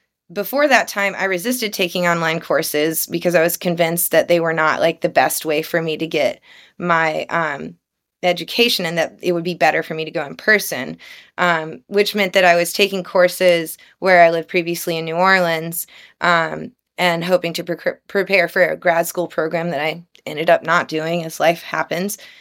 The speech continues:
Um, but I was working part-time and going to classes in person on a community college campus there.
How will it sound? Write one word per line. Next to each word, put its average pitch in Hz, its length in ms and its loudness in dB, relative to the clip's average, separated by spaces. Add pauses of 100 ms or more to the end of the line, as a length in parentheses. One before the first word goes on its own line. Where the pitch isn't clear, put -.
(220)
Um, 170 380 -2 (240)
but 220 80 2
I 214 100 4
was 190 160 -6
working 214 380 -4
part-time 185 840 0
and 175 180 -8
going 185 280 -2
to 180 100 -12
classes 170 480 -2
in 160 120 -8
person 185 640 -2
on 170 560 0
a 175 280 4
community 175 340 -2
college 175 400 4
campus 156 540 -4
there. 165 400 0